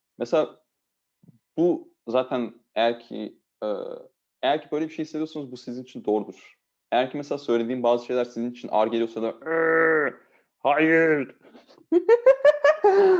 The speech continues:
Mes-, <laughs> yani mesela o noktaya gidiyorsanız o zaman mesela aynen sorabilirsiniz. Yani bu gerçekten mesela bunun, bu insanın söylediği şey ki benim için olabilir, okuduğunuz bir şey olabilir. Gerçekten benim için ger-, doğru mu?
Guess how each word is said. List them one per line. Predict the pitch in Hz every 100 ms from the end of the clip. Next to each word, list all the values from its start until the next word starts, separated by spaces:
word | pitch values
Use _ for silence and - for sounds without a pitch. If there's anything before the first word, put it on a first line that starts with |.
| 247
Mes-, | - 160 233 269 - - - 359 370 494 523 480 480
<laughs> | 349 320 285 214 -
yani | 135 147 156
mesela | 156 160
o | 151 170
noktaya | 175 170
gidiyorsanız | 165 180 180 165 190 - - _ _ -
o | 151
zaman | 180 190
mesela | 175 175 185 156
aynen | 190 147
sorabilirsiniz. | - 135 156 - -
Yani | 104
bu | 107
gerçekten | 131 131 - 139
mesela | 131 135 120
bunun, | 120 127 127 - _ _
bu | 117
insanın | 123 123 123
söylediği | 123 113 110 113
şey | 104 104
ki | 107 117
benim | 123
için | 123 120
olabilir, | 113 110 104
okuduğunuz | 113 - 113 117 117
bir | 113
şey | 113
olabilir. | 107 95 92 - _ -
Gerçekten | 127 147 139 139 123
benim | 131
için | 131 - 131 135
ger-, | 123 - 135
doğru | 156 185
mu? | 139 98